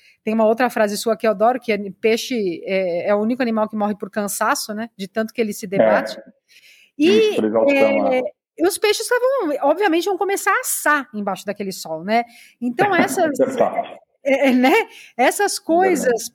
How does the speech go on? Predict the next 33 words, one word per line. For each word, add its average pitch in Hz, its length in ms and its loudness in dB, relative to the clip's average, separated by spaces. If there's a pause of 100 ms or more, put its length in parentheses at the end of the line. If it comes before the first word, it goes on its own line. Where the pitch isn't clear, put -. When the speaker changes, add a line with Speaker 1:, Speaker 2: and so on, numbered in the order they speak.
(320)
Speaker 1:
simples 359 680 0
que 247 100 -2
vocês 220 400 0
ensinam, 226 460 0
uma 247 280 2
delas 220 480 0
é 269 160 2
o, 311 60 2
o, 220 420 -2
a 220 120 -2
água 214 640 0 (120)
e 233 300 0
o 233 260 0
gelo 214 480 0
no 190 120 -6
barco. 214 500 0
Conta 370 480 0 (480)
como 392 640 2
é, 254 280 2
é, - 180 -4
como 440 240 0
s-, - 360 -4
como 415 300 0
é 320 260 2
falar 277 560 2
com 311 80 -4
esses 269 220 -6
pescadores 220 580 -2
que 220 120 -8
pescam 226 320 0
há 208 40 -4
tanto 202 260 -8
tempo 311 460 -2